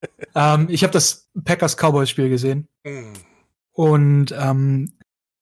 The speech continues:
Speaker 1: dadurch, dass Devonta Adams ja verletzt war, oder ist, ähm,
Speaker 2: Ja.
Speaker 1: hab ich gedacht, die Packers werden's sehr, sehr schwierig haben. Ähm,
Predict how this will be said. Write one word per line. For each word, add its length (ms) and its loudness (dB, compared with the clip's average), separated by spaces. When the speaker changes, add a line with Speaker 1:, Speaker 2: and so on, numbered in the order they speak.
Speaker 1:
dadurch, 220 2
dass 160 -2
Devonta 300 -2
Adams 240 0
ja 100 0
verletzt 360 -4
war, 260 -6
oder 160 -2
ist, 300 -2
ähm, 160 2
Speaker 2:
Ja. 60 2
Speaker 1:
hab 80 0
ich 100 -2
gedacht, 280 -2
die 40 -4
Packers 340 -2
werden's 260 0
sehr, 160 2
sehr 140 -2
schwierig 400 -6
haben. 340 -8
Ähm, 520 -4